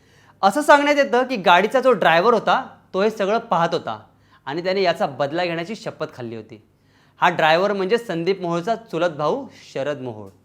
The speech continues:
शरद मोहोळने भावाच्या हत्येचा बदला घेण्यासाठी पुण्यात पुन्हा एकदा मोठा रक्तपात घडवून आणला होता. संदीप मोहोळ हत्या प्रकरणात गणेश मारणे अटकेत होता, तेव्हा मारणे टोळीची सूत्र किशोर मारणे याच्या हातात गेली होती.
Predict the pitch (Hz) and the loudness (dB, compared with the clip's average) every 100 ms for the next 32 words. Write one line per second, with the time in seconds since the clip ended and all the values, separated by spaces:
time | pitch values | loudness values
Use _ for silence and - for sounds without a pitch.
0 | _ _ - 208 262 254 277 254 254 220 | _ _ 4 8 8 8 6 6 4 2
1 | 175 196 202 247 175 175 233 240 233 226 | 4 4 4 0 -2 0 0 2 0 0
2 | 240 196 196 190 190 220 220 180 180 196 | 0 0 -2 -2 -4 -4 -4 -4 -2 -4
3 | - 180 196 190 175 226 180 165 196 147 | -6 -2 0 0 -2 -4 -4 -2 -4 -4
4 | - 160 165 147 147 135 117 113 110 107 | -6 -4 -4 -2 -2 -4 -10 -12 -14 -20
5 | _ _ _ _ _ _ - 165 165 190 | _ _ _ _ _ _ -6 -4 -2 -2
6 | 185 180 196 160 165 196 190 175 170 175 | -2 0 0 -2 -4 -2 -2 -4 -4 -6
7 | 196 165 175 196 190 170 208 - 160 - | -6 -4 -4 -4 -2 -2 -4 -6 -8 -6
8 | 180 160 117 107 - _ _ _ - 160 | -6 -6 -10 -14 -18 _ _ _ -6 -4
9 | 175 156 143 147 175 180 170 175 - 147 | -2 -2 -2 -2 -4 -4 -4 -6 -14 -8
10 | 170 214 - 160 196 190 180 170 180 175 | -6 -6 -10 -6 -4 -2 -2 -2 -4 -6
11 | 202 127 143 123 120 113 107 110 | -8 -8 -8 -8 -10 -12 -14 -18